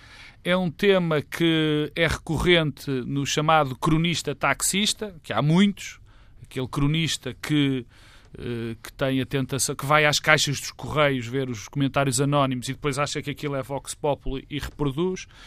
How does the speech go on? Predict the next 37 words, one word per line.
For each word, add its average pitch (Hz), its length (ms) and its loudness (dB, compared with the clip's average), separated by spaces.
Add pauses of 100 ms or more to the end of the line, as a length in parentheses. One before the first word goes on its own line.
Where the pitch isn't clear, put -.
(320)
Eu 202 100 2
não 214 220 2
duvido, 160 600 -2
eu 151 60 -4
não, 139 320 -6
quer 160 120 -6
dizer, 151 260 -4 (340)
e-, 165 340 -4
eu 170 240 0
não, 160 220 -2
não 156 240 -2
tenho 165 680 4
qualquer 165 600 4
tipo 175 680 0
de, 143 520 0
de, 135 440 -2 (280)
de 143 100 0
dúvidas 175 720 -2 (200)
em, 220 300 -4
eh, 220 380 -12 (200)
dizer, 208 720 0
eu 165 140 -12
acho - 180 -10
que 190 120 -6
isso - 120 -6
é 175 80 0
claro 170 320 -2
para 165 160 -8
todos 160 260 -6
nós 170 160 -4
que - 60 -12
estamos 160 260 -6
aqui, 175 300 -8
para - 160 -8
quem 175 160 -6
nos 170 160 -6
ouve, 196 240 -2